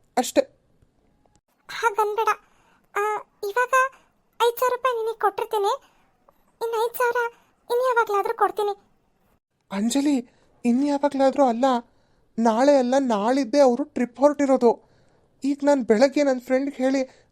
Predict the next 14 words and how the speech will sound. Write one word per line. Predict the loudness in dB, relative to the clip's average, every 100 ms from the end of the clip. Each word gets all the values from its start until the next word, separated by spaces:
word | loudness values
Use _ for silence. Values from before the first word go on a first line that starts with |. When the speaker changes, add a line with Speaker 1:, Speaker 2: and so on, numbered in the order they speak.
| -4
Speaker 1:
"ನೋಡು | 0 2
ಮಗ, | 2 2 0 -2 _ _ _ _ -4
ನಾನು | 0 2 2
ನನ್ | 0 0
ಹುಡ್ಗಿ | -2 -2
ಬರ್ತಾ | -2 -2 2
ಇದೀವಿ, | 0 0 -4 -6 _ _ _ _ -8
ನಮ್ಗೆ | -2 -2 2
ಎರಡ್ | 2 2
ಸೀಟ್ | -2 -2
ಅರೇಂಜ್ | 0 0 0 0
ಮಾಡು" | 0 0
ಅಂತ | 0 -2
ಹೇಳ್ಬೇಕು. | 2 2 2 0 2 2 2